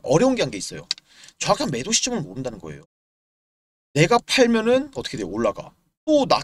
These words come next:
더 높이 팔라고 놔두고 그러니까 이 반대로 떨어져서 마이너스로 바뀌고. 이런 경우가 정말 비일비재하다.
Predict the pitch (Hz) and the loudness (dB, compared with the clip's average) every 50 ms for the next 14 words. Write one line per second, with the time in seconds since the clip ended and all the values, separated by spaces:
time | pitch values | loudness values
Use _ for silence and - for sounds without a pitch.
0 | - - - 151 185 233 269 269 - - 262 240 233 226 - - 226 226 214 - | -4 -4 2 2 4 4 2 0 0 0 0 0 0 -2 -4 -2 -2 0 0 0
1 | 127 - - 190 175 165 170 160 135 139 - 226 240 190 135 131 - - 135 139 | 0 -2 -4 -6 -4 -2 -2 -2 -2 -2 -4 -4 -4 -4 -6 -6 -8 -8 -6 -6
2 | 156 175 160 - 226 214 196 175 160 165 139 95 120 156 170 - - - - - | -6 -6 -6 -4 -4 -4 -4 -4 -4 -4 -4 -2 -2 -2 -2 -4 -6 -12 -14 -16
3 | - - - - - - _ _ _ _ _ _ _ _ _ _ _ - 226 277 | -16 -18 -20 -20 -20 -20 _ _ _ _ _ _ _ _ _ _ _ -2 -2 0
4 | 269 233 220 208 202 220 220 - 147 143 151 147 - 131 127 135 135 135 143 139 | 0 2 0 0 0 -2 -2 -2 -2 -2 -2 -2 -2 -4 -4 -4 -4 -4 -4 -6
5 | - 110 90 - 98 87 - | -6 -8 -8 -10 -12 -14 -14